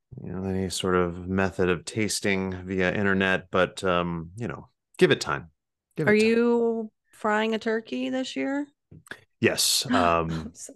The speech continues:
Speaker 2: jealous.
Speaker 1: we are, uh, yeah, we're, well, we're, we're doing an oven turkey, uh, and we're gonna do a fried turkey as well.
Speaker 2: Two turkeys?
Speaker 1: Yes. Well, there's gonna be sixteen people at my parents' house, so, you know,
Speaker 2: Oh, wow.
Speaker 1: one turkey wasn't gonna cut it, and so, uh,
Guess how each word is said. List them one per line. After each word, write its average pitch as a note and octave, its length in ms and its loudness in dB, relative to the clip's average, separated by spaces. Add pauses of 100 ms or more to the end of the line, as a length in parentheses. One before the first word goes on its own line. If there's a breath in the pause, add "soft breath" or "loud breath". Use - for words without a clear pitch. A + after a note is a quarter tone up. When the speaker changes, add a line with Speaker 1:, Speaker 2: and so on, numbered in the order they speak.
Speaker 2:
jealous. - 260 -14
Speaker 1:
we F2 360 2
are, E2+ 440 2
uh, D#2 40 2
yeah, E2 200 2
we're, D#2+ 200 0
well, E2 320 2
we're, E2 260 -4
we're E2 140 -6
doing D#2+ 200 -2
an D#2 120 0
oven A2 280 4
turkey, G2+ 580 2 (180)
uh, D2+ 380 -4
and D#2+ 100 -4
we're D2+ 140 -6
gonna D#2 160 -6
do D#2 140 -2
a D2+ 40 -2
fried C#2+ 320 -2
turkey - 340 -8
as - 140 -10
well. - 180 -4
Speaker 2:
Two E4 240 2
turkeys? E4+ 840 -2 (140)
Speaker 1:
Yes. - 400 -6
Well, E2+ 220 4
there's E2 240 0 (680 loud breath)
gonna G#2+ 140 4
be G2+ 100 2
sixteen A2+ 680 2
people F#2+ 540 2 (360)
at D#2+ 140 -2
my D2 100 -2
parents' F#2 420 0
house, F2+ 340 2
so, D#2+ 580 0 (300)
you E2+ 140 -4
know, D2 140 -2 (100)
Speaker 2:
Oh, D#3+ 40 -4
wow. D3 340 -6 (120)
Speaker 1:
one F2 240 0
turkey D#2+ 300 -2
wasn't D#2+ 240 0
gonna D#2+ 140 -4
cut F2 240 0
it, D#2+ 220 2
and D#2 260 -6
so, D#2 360 0
uh, D2 200 -2